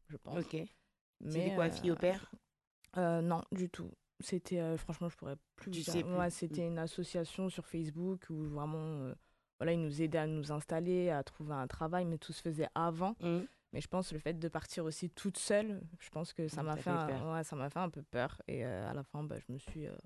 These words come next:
Speaker 1: retirée. Mais, euh, pour moi, non. Il, enfin, même, euh, là, si vraiment j'aurais voulu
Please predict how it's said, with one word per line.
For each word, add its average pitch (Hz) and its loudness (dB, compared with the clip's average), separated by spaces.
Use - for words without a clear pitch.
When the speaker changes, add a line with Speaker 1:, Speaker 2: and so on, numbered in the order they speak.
Speaker 1:
retirée. - -8
Mais, 147 -4
euh, 151 -4
pour 156 -6
moi, 165 -2
non. 185 0
Il, 147 -4
enfin, - -6
même, 156 -2
euh, 151 0
là, 185 2
si 151 -6
vraiment 160 -2
j'aurais 151 -2
voulu 170 -2